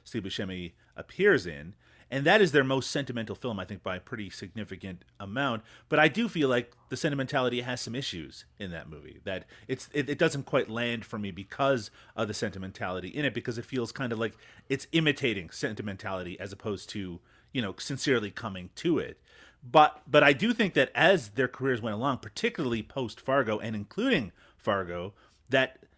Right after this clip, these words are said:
there, that a lot of that warmth that, uh, maybe wasn't as present in their movies previous to that it starts to develop. I do think there's a lot of warmth for Mar-,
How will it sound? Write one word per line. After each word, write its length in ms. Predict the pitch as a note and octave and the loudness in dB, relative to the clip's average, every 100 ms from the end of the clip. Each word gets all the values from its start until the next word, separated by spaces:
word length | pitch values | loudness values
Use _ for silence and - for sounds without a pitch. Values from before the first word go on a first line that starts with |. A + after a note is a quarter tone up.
| _ _ _ _ A2+ | _ _ _ _ 2
there, 280 | D3+ C#3 D3 | 6 6 2
that 200 | C#3+ C#3+ C3+ | 0 0 2
a 60 | |
lot 200 | C#3 D#3 | 6 8
of 60 | D#3 | 8
that 200 | C#3+ B2 | 4 2
warmth 420 | C3+ G3 D3 C3 | 2 4 4 2
that, 260 | C3+ B2 - - | 2 2 0 -8
uh, 440 | A#2+ A2 G#2 G#2 G2 | -2 0 0 -2 -4
maybe 360 | B2+ C3+ C3+ | -2 0 0
wasn't 420 | B2 G#2+ C#3 C#3 A#2+ | 0 2 2 2 -4
as 140 | A#2 | -6
present 320 | - B2+ A#2+ | 0 0 0
in 80 | A2+ | -4
their 80 | A2+ | -4
movies 240 | A2+ G#2 | -6 -8
previous 360 | - D#3 F3 B2+ | -4 -2 0 -2
to 80 | G2+ | -4
that 300 | G2 G2+ - _ _ - | -4 -6 -8 _ _ -6
it 120 | D3+ | -2
starts 280 | - D#3 - | 8 8 8
to 60 | A#2 | 0
develop. 300 | G#2+ B2 - | -2 -2 0
I 100 | B2 | -2
do 200 | A#2 D#3 | -2 -2
think 160 | D#3 C3+ | -2 -2
there's 140 | A2+ | -2
a 60 | G#2+ | -2
lot 180 | G2+ | -2
of 80 | G2 | -2
warmth 300 | F#2+ G#2 G2 | -4 -6 -8
for 200 | - A2 | -8 -4
Mar-, 380 | G#2+ G#2 G2+ G2+ | -2 -2 -2 -6